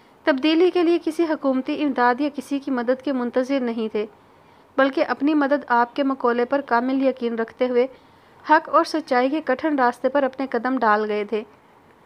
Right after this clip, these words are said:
खुदा ने आज तक उस कौम की हालत नहीं बदली, ना हो जिसको ख्याल खुद अपनी हालत के बदलने का। म्यूज़िक की तेज़ आवाज़ से कानों के पर्दे फटते महसूस हो रहे थे।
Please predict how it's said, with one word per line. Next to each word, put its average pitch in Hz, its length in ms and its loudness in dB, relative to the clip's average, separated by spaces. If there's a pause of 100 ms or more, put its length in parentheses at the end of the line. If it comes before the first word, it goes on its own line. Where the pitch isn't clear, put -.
(760)
खुदा 330 300 4
ने 381 120 6
आज 320 280 4
तक 370 160 -2
उस 339 120 -4
कौम 302 240 2
की 320 120 -2
हालत 262 360 -2
नहीं 262 220 0
बदली, 226 380 -4 (300)
ना 240 80 0
हो 254 160 0
जिसको 262 360 -2
ख्याल 240 380 -2
खुद 233 200 -4
अपनी 247 260 -6
हालत 226 440 -2
के 240 160 2
बदलने 220 460 -4
का। 220 200 -4 (1200)
म्यूज़िक 349 380 4
की 381 140 2
तेज़ 330 340 2
आवाज़ 311 320 4
से 339 140 -2
कानों 277 340 0
के 311 120 -2
पर्दे 254 360 0
फटते 277 400 -2
महसूस 277 480 -2
हो 233 100 0
रहे 208 260 -2
थे। - 300 -12